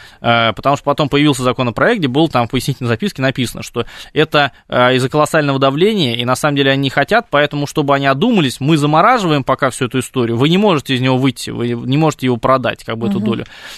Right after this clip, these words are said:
Speaker 1: Вот сидите и, и ждите, давайте потом посмотрим, что там будет.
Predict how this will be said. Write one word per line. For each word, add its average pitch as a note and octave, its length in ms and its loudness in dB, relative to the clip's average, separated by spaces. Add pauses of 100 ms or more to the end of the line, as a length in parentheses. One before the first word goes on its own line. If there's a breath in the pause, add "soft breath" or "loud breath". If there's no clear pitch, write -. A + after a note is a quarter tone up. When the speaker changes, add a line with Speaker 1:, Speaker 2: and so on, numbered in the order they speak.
Speaker 1:
Вот C#3+ 180 0
сидите E3 460 0
и, E3+ 420 0
и E3 40 2
ждите, C3+ 440 -2
давайте C#3 260 -2
потом F3+ 240 0
посмотрим, D#3 440 -2
что C#3 180 -2
там B2+ 200 0
будет. A2+ 240 -2